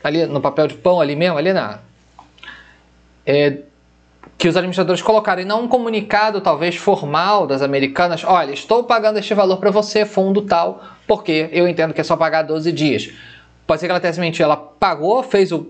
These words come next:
o ted, o Pix, <laughs> ou sei lá como ela paga, provavelmente ted, e, eh, pagou e deixa correr frouxo. E alguns administradores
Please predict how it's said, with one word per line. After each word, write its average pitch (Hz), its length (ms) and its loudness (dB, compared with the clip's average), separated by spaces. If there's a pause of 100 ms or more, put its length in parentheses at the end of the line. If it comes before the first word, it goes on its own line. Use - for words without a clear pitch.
(100)
o - 80 -4
ted, 165 480 -2
o 131 60 -4
Pix, 156 480 -2
<laughs> 127 80 0
ou 120 140 4 (200)
sei 165 260 -2
lá 139 200 -2
como 127 220 -6
ela 160 160 2
paga, 131 400 -2 (440)
provavelmente 147 720 0
ted, 135 560 0 (540)
e, 226 340 4
eh, 254 260 0 (1160)
pagou 220 540 2
e 147 100 -4
deixa 131 300 -2
correr 220 260 0
frouxo. 220 580 0 (840)
E 147 560 0 (420)
alguns 180 320 0
administradores 170 720 0